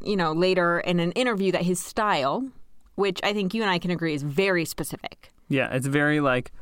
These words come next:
Speaker 2: line drawings
Speaker 1: Mm-hmm.
Speaker 2: in ink
Speaker 1: Mm-hmm.
Speaker 2: and, like, a little, uh, squiggly.
Speaker 1: Squiggly,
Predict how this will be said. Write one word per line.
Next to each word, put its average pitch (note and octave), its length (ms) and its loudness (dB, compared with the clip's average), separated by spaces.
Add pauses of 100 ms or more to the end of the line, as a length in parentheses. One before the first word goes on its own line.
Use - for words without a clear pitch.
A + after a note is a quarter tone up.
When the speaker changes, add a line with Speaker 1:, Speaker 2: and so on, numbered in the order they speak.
Speaker 2:
line C#3 360 2
drawings C#3 640 0
Speaker 1:
Mm-hmm. G3+ 540 -2
Speaker 2:
in C#3 160 0
ink C3 440 -2 (160)
Speaker 1:
Mm-hmm. G#3 280 0 (280)
Speaker 2:
and, B2 300 2
like, A#2+ 180 2
a B2 60 2
little, B2+ 600 2
uh, A2+ 280 0
squiggly. A#2 800 -4 (460)
Speaker 1:
Squiggly, D4 920 -2